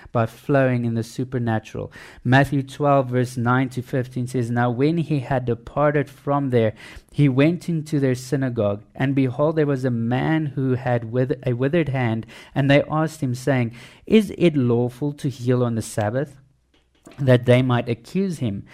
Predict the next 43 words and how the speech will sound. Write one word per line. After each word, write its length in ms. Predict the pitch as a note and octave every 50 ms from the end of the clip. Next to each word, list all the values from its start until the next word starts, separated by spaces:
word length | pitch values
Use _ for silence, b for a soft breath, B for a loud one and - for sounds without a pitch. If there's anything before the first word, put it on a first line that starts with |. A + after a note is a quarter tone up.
| B B B B B B
Then 360 | - A#2+ B2 C#3+ F3 F#3+ F#3
he 180 | E3+ D3+ D#3+ E3
said 380 | D#3 - - - E3 E3+ E3 -
to 140 | - E3 C3+
them, 320 | B2+ A#2+ A2+ A2+ A2+ A2 B B B B B B
'What 460 | - B2 A#2 C3 D3 G3 A#3 - -
man 480 | D3 C3+ C3+ B2+ A#2+ A#2 B2 B2+ C3+ -
is 180 | - C3 B2
there 180 | B2+ B2+ B2+ C3+
among 540 | - C3+ C3 B2 A#2+ A#2 A2+ A2 G#2+ G#2+ G#2+
you 220 | A2 A#2 B2 C3+
who 200 | C3 C3+ C3+ C3+
has 200 | C3+ C3 B2 A#2
one 320 | A2+ G#2+ A2+ A#2 C3 D#3+ F3
sheep 460 | - - - - C3+ B2+ C3 B2+ -
and 140 | - C3 B2+
it 140 | B2+ B2+ B2+
falls 360 | - - - D#3 D#3+ E3+ E3+
into 340 | D#3+ E3 E3+ E3 - - E3+
a 60 | D#3+
pit 300 | D#3 - - - D3+ C#3+
on, 300 | - C3 C3 B2+ B2+ B2+ -
on 160 | - C3 C3+
the 80 | C#3 B2+
Sabbath 540 | - - - B2+ A#2 A2+ A#2 B2+ C#3+ C#3 - B B B B B B
and 180 | C3+ B2+ B2 B2
therefore, 460 | C#3 D#3 D#3+ D#3 - D#3+ D#3 D#3 - - -
uh, 260 | - - A#2 C3+ B2+
will 440 | - - C#3+ B2+ A#2+ A#2 C#3 D3 C#3
not 340 | C3+ B2+ C3 D3 F#3 - F#3
lay 200 | F3+ E3 D#3+ D3
hold 400 | - - - D3+ D#3 F3+ F#3 E3+
of 180 | D3+ C3 C#3
it 160 | C3+ C3 B2+
and 280 | - C3+ B2 B2 A#2 A2
lift 220 | A2 A2 - -
it 100 | C#3+ C#3+
out? 300 | - F#3+ F3+ - - - _ B B B B B B B
How 440 | - - - C3 D#3 G3+ A#3 B3+
much 360 | A#3+ A3 G#3 G#3 G3 G3+ - -
more 380 | D3 D3+ D3+ D3+ D#3 D#3+ D#3+
value 800 | C#3+ C#3 C3 A#2 A#2+ C#3 D3 E3 F3 F3 F3 D3 C#3 C3 C3+ C3+
than 380 | B2+ B2 C3+ C3+ C#3 C#3+ C#3